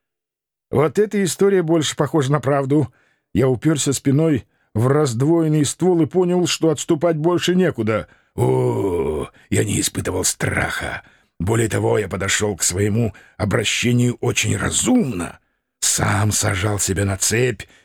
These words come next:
чуя приближение приступа, сам учился контролировать себя, не позволяя инстинкту животного захватить мой разум, пока не понял, что готов.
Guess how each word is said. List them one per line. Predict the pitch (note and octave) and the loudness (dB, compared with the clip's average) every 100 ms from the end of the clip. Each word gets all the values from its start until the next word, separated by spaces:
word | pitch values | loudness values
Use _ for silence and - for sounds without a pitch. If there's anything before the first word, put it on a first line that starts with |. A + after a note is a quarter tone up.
| _ | _
чуя | - E3 C#3 C#3 | 0 2 4 2
приближение | C3+ C3+ C#3+ B2+ C#3 C#3+ C3+ | 0 0 0 0 0 0 0
приступа, | C3 A2 D#3 D3 - A#2+ C3 A#2 G2 - _ - | 0 0 2 0 0 -2 0 -2 -4 -10 _ -2
сам | - A2 | 0 0
учился | G2+ G#2+ A#2 G#2+ G2 | 0 0 0 0 -2
контролировать | G#2+ G2 F#2 F#2 A#2+ A2 F#2 | -2 -2 0 0 0 0 -2
себя, | - E2 D2+ A#1 - _ _ - | -4 -4 -6 -6 -10 _ _ -2
не | B2+ | -2
позволяя | A2+ G#2 A#2 A#2+ B2+ C3 | 0 0 0 0 0 -2
инстинкту | - B2+ - - B2+ D3 A2 - B2 | -2 -2 -2 -2 0 0 -2 -2 0
животного | B2+ B2+ C#3 - C3 C3 | 2 0 -4 -4 -2 -2
захватить | B2 B2+ B2+ B2+ D3 C3+ | -2 -2 -2 -2 -2 -2
мой | B2+ B2+ | 0 0
разум, | A#2 D3 F3+ D#3 F#3 E3+ A2+ - _ _ _ _ | 0 0 0 0 0 0 -4 -10 _ _ _ _
пока | D#3+ - D#2 | -4 0 2
не | C#3+ | 2
понял, | - C3 G#2+ G2 | 2 -2 -2 -4
что | - - | -4 -4
готов. | C#2 - - - - | -6 -4 -4 -6 -14